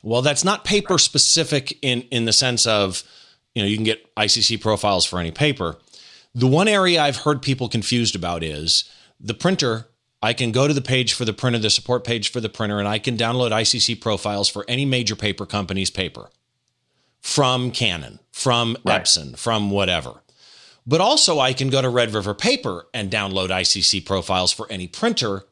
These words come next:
Speaker 1: in the reverse order. So I guess my question
Speaker 2: Right.
Speaker 1: is, given the choice of using the printer manufacturer's I C C profiles versus the paper manufacturer I C C profiles,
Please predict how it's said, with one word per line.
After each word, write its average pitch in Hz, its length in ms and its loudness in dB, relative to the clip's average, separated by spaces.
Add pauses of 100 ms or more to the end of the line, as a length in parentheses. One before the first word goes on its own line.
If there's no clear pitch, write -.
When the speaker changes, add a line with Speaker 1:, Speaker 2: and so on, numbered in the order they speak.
(120)
Speaker 1:
in 98 120 -4
the 98 80 -4
reverse 104 400 0
order. 65 200 -10 (480)
So - 120 2
I 151 80 6
guess 190 260 2
my 214 120 0
question 185 480 2
Speaker 2:
Right. 113 60 2
Speaker 1:
is, 104 240 2 (200)
given 202 300 2
the 277 80 0
choice 175 420 2
of 151 140 -2
using 131 540 2 (380)
the 101 120 -8
printer 247 800 0
manufacturer's 104 880 -2
I 90 120 0
C 85 200 0
C 85 200 -2
profiles 71 880 -6 (380)
versus 131 560 2
the 117 180 2 (120)
paper 175 680 -2
manufacturer 92 840 -2
I 87 100 -2
C 85 200 0
C 85 220 -2
profiles, 71 640 -6